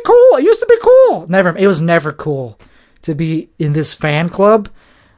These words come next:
I don't know why the hell I got it. I guess I really, I'm trying to remember what it, why I got it.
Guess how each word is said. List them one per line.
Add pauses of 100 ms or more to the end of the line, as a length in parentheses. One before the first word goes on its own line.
(180)
I
don't
know
why
the
hell
I
got
it. (260)
I
guess (760)
I
really, (200)
I'm
trying
to
remember
what
it,
why
I
got
it.